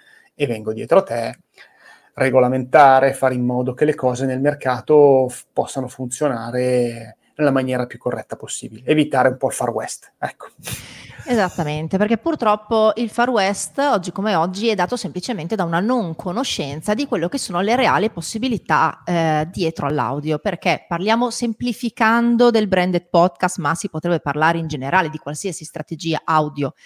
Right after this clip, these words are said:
Speaker 2: per un brand. I brand duemilaventuno ad oggi, momento in cui registriamo questa intervista, hanno compreso che esiste anche il canale audio. Bene, perché come dici tu appunto, Davide, è stato un percorso proprio di,
Speaker 1: Mm.
Speaker 2: mm,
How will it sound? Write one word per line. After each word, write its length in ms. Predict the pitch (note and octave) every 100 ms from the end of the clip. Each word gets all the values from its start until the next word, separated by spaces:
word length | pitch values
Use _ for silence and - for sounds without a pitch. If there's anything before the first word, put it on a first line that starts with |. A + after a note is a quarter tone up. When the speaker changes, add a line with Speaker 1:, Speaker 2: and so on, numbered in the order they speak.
| - - _
Speaker 2:
per 140 | A3
un 120 | G3 F3+
brand. 400 | D3 C3+ C#3+ C#3
I 120 | -
brand 540 | C4+ A3+ A3 A3+ A#3 A#3 -
duemilaventuno 920 | F3 G3 C4 G3+ E3+ A#3 - G#3+ G3+
ad 140 | C#4
oggi, 440 | G3 E3+ F3 F#3+ F#3
momento 340 | E3 F#3+ F#3
in 60 | D#3
cui 140 | F3
registriamo 440 | D3+ D3 - F3+ D#3
questa 200 | E3 G3
intervista, 580 | F#3+ C#4 D#3+ D#3 G#3+
hanno 300 | B3+ C4 F3+ -
compreso 840 | - E4+ - D3 D3 E3 E3 F3 -
che 360 | F#3 F3 F3 _ _ _ -
esiste 320 | D4 F3 -
anche 200 | E3+ E3+
il 60 | G3+
canale 340 | F#3 D3 D#3
audio. 400 | D3+ C#3 D#3 D#3+
Bene, 460 | D#3+ G3+ F3 F3+ A3
perché 240 | A3 -
come 240 | D3+ E3+ D#3
dici 260 | E3+ -
tu 140 | G#3+ E3+
appunto, 360 | E3 D#3 D3+
Davide, 300 | D#3 C#3 E3
è 40 | D3+
stato 200 | E3 E3
un 80 | D#3
percorso 600 | D#3+ - G#3 - E3+ D#3 - - _
proprio 280 | - E4+ G3
di, 480 | F3+ B3+ D4+ C#4 _ _ -
Speaker 1:
Mm. 60 | -
Speaker 2:
mm, 300 | F#3+ F3